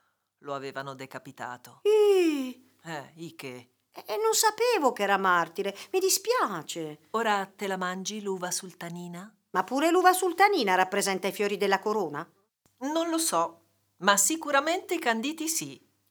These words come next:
Speaker 2: E allora l'uva sultanina la levo.
Speaker 1: E levala, basta che ci sbrighiamo.
Speaker 2: Io so una cosa che scommetto tu non sai.
Speaker 1: Quale?
Speaker 2: I tagli sul torcolo.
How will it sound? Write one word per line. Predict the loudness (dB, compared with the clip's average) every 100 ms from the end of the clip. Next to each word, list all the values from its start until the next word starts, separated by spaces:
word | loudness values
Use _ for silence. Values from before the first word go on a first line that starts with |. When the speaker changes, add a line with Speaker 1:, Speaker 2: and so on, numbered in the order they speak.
| _
Speaker 2:
E | 2 4
allora | 6 6 6
l'uva | 6 4
sultanina | 2 0 2 4 4
la | 6 4
levo. | 2 -4 -8 -2
Speaker 1:
E | 0
levala, | 4 6 6 6 10 10
basta | 8 2 -2
che | -4
ci | -6 -8
sbrighiamo. | -10 -12 -12 -10 -10 -14 -18 _ _ _ _ _ _ _
Speaker 2:
Io | 0 2
so | 2 2
una | 0
cosa | 2 0 2 0
che | -2 2
scommetto | 2 2 0 -2 -2 -6
tu | -2
non | -2 -2
sai. | -4 -6 -10 -14
Speaker 1:
Quale? | 6 8 8 6 -2 -8 _ _ _
Speaker 2:
I | 0
tagli | 4 4 4
sul | -2 -4
torcolo. | -4 -6 -6 -10 -10